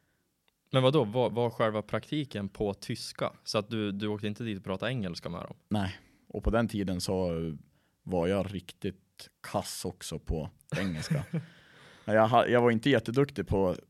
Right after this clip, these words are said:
Speaker 2: på tyska då heller, men engelska kunde jag egentligen
Speaker 1: Jag tänkte
Speaker 2: nästan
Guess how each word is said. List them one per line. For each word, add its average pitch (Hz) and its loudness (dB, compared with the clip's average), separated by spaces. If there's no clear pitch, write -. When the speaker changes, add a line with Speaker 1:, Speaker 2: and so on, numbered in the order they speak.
Speaker 2:
på - 2
tyska - 0
då 98 0
heller, 95 0
men 92 -2
engelska 107 -2
kunde 90 -4
jag 87 -4
egentligen 87 -6
Speaker 1:
Jag - 2
tänkte 131 2
Speaker 2:
nästan 92 0